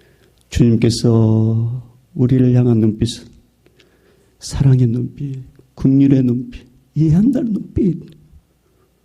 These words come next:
난 너를 절대 포기한다는 그 따뜻한 눈빛으로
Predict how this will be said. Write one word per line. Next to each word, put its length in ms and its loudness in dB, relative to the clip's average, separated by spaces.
난 280 0
너를 280 2
절대 400 -2
포기한다는 760 2
그 580 -2
따뜻한 520 -2
눈빛으로 640 0